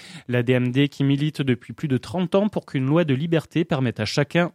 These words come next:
en conscience et pour lui seul, de choisir les conditions de sa fin de vie.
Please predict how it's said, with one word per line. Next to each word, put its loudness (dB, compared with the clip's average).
en -4
conscience -4
et -2
pour -2
lui 0
seul, 0
de 0
choisir -4
les -2
conditions -2
de 0
sa -4
fin 0
de 2
vie. -8